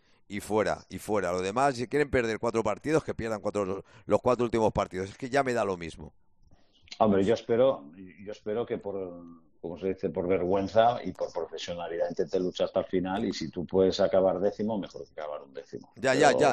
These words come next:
Speaker 1: estoy de
Speaker 2: pero
Speaker 1: acuerdo.
Speaker 2: entiendo, entiendo
Speaker 1: Pero,
Speaker 2: lo que
Speaker 1: pero
Speaker 2: dices,
Speaker 1: ya,
Speaker 2: que
Speaker 1: pero ya llega un momento que ahora la, la única, eh, la obsesión, el objetivo es salvarnos. Cuanto antes podamos, mejor. Es que quedan siete jornadas.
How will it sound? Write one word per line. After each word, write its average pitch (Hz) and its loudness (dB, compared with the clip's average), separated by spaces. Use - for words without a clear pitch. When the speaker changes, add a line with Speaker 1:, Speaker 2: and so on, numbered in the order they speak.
Speaker 1:
estoy 110 0
de 143 8
Speaker 2:
pero 139 8
Speaker 1:
acuerdo. 143 6
Speaker 2:
entiendo, - 2
entiendo 131 -4
Speaker 1:
Pero, 143 8
Speaker 2:
lo 135 4
que - -
Speaker 1:
pero 143 10
Speaker 2:
dices, 135 4
Speaker 1:
ya, 165 12
Speaker 2:
que 98 -4
Speaker 1:
pero 123 2
ya 147 8
llega 143 4
un 143 2
momento 135 2
que 113 -2
ahora 143 6
la, 113 2
la 110 0
única, 127 2
eh, 98 -4
la 107 0
obsesión, 110 -2
el 151 6
objetivo 135 2
es 156 0
salvarnos. 104 0
Cuanto 107 2
antes 143 4
podamos, 156 4
mejor. 135 4
Es 104 -8
que 123 -4
quedan 175 4
siete 120 2
jornadas. 107 -2